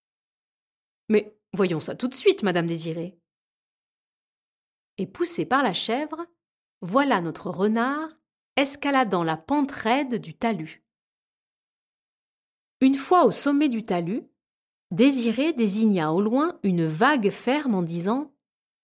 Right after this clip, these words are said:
C'est ça, la ferme des Bouleaux. » « Bien, » répondit le renard, en repérant l'endroit. « Un de ces jours, j'irai voir de plus près cette ferme modèle. »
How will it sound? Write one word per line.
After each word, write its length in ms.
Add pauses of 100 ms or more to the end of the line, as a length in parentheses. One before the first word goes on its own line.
(600)
C'est 160
ça, 340 (560)
la 140
ferme 380
des 100
Bouleaux. » « 500 (1600)
Bien, » 400
répondit 380
le 80
renard, 580 (520)
en 120
repérant 460
l'endroit. « 540 (840)
Un 140
de 100
ces 160
jours, 480
j'irai 300
voir 260
de 100
plus 240
près 220
cette 280
ferme 360
modèle. » 600